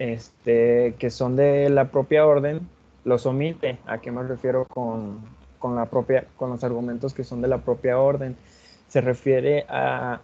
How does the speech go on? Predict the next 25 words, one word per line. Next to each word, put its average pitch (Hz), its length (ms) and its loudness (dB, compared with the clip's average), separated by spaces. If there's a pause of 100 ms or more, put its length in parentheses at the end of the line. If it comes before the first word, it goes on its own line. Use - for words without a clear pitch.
(100)
a 135 80 -2
los 127 180 0
argumentos, 127 560 -4
por 131 140 -2
ejemplo, 123 320 -4
cuando 131 180 -2
nosotros 127 280 -2
le 131 100 2
ponemos 127 400 -6
menos 120 300 -6
F 156 540 6
o 123 220 0
menos 113 520 -4
V 143 400 0 (600)
o 123 160 0
menos, 113 1000 -8 (800)
este, 120 640 -12
menos 117 600 -8
F 180 260 -2 (300)
para 117 280 4
indicar 120 600 0
el 127 340 -2
nombre 123 320 -2
del 113 140 -2
archivo. 156 380 0